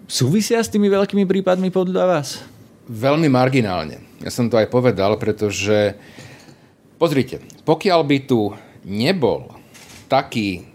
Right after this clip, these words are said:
Speaker 2: tlak mediálnych informácií zo strany politikov,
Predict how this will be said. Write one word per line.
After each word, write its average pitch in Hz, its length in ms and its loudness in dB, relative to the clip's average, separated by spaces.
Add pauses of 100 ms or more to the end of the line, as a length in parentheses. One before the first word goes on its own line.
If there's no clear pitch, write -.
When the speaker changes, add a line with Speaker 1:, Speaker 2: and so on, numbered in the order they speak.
Speaker 2:
tlak 123 400 0 (400)
mediálnych 113 640 0
informácií 85 800 -4 (480)
zo 127 160 0
strany 170 360 -4
politikov, 113 840 -2